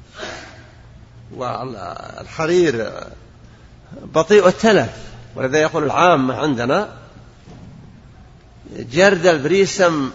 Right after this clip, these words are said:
ولا جديد القطن". البريسم هو الحرير،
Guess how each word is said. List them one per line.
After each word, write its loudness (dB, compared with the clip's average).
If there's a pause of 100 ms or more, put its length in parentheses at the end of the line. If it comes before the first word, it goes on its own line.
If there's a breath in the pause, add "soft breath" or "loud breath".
ولا 2
جديد -4
القطن". -4 (1500)
البريسم 2
هو 8
الحرير، 0